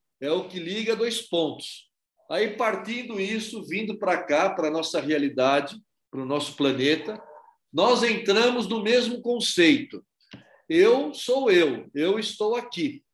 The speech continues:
Eu sou formado de átomos. Eu, dentro desse conceito, eu não piso no chão, eu flutuo no chão, tudo se repele. Em volta de mim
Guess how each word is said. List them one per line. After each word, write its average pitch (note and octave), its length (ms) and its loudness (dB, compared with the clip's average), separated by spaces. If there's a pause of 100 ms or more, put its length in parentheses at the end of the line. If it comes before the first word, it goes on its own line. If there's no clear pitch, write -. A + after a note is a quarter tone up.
(340)
Eu B2 120 -6
sou G3 200 -2
formado F#3+ 800 -4
de A#3+ 120 -2
átomos. - 720 -2 (440)
Eu, F#3+ 220 4
dentro G3 320 4
desse F3 240 -6
conceito, A3 560 -4
eu A#3+ 60 -2
não C#4+ 160 -6
piso B3 260 0
no C#4 100 -2
chão, F#3+ 440 2
eu D#3+ 100 0
flutuo B3 540 -4
no E3 80 0
chão, C#3+ 340 0
tudo B3 160 -8
se F3 160 -2
repele. D3+ 600 2 (560)
Em G3 180 -2
volta A3 720 4
de E3 260 -4
mim F#3 460 -2